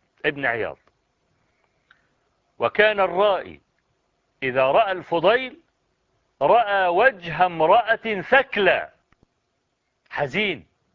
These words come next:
عنده انكسار كامل ودائم. الفضيل ده حاجة كبيرة قوي قوي، وهذه أمة مجيدة فيها مثل الفضيل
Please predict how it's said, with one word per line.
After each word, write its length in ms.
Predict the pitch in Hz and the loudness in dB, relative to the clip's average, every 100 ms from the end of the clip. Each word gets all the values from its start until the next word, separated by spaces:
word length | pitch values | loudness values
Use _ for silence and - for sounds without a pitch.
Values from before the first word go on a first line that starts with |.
| _ _ _ _ _ _ _ _ _ _ _ _ _ _ _ _ | _ _ _ _ _ _ _ _ _ _ _ _ _ _ _ _
عنده 440 | 113 196 180 165 156 | -4 -4 -4 -8 -8
انكسار 800 | 147 - 170 226 240 247 220 - _ _ _ _ _ - | -12 -10 -4 0 0 0 -6 -14 _ _ _ _ _ 0
كامل 680 | 247 269 277 269 277 247 _ | 2 2 0 -2 -4 -6 _
ودائم. 680 | 165 190 185 220 175 95 - _ _ _ _ _ _ _ _ _ _ _ _ _ _ _ _ _ _ _ _ | 2 2 2 -2 -4 -12 -16 _ _ _ _ _ _ _ _ _ _ _ _ _ _ _ _ _ _ _ _
الفضيل 540 | - 165 160 214 165 | -12 -10 -6 -6 -6
ده 460 | 160 170 170 156 147 | -6 -4 -4 -6 -8
حاجة 380 | - 151 180 143 | -10 -8 -8 -10
كبيرة 360 | - 147 170 | -14 -10 -6
قوي 340 | 151 190 147 - _ 202 | -2 -2 -4 -16 _ -2
قوي، 280 | 208 123 _ _ _ _ _ _ _ _ _ _ _ _ _ _ _ | -2 -6 _ _ _ _ _ _ _ _ _ _ _ _ _ _ _
وهذه 800 | 110 156 185 180 175 143 147 214 | -4 0 0 0 -6 -6 -4 -4
أمة 360 | 220 202 190 175 | -4 -2 -2 -2
مجيدة 760 | 170 160 156 147 269 262 143 - _ _ _ _ _ _ _ _ _ _ _ | -8 -2 -2 0 0 0 -6 -8 _ _ _ _ _ _ _ _ _ _ _
فيها 560 | _ 277 302 269 254 226 | _ 0 0 0 0 0
مثل 420 | 220 - - 233 | -2 -4 -6 -2
الفضيل 760 | 247 220 214 214 262 294 277 | -2 0 0 4 4 2 -6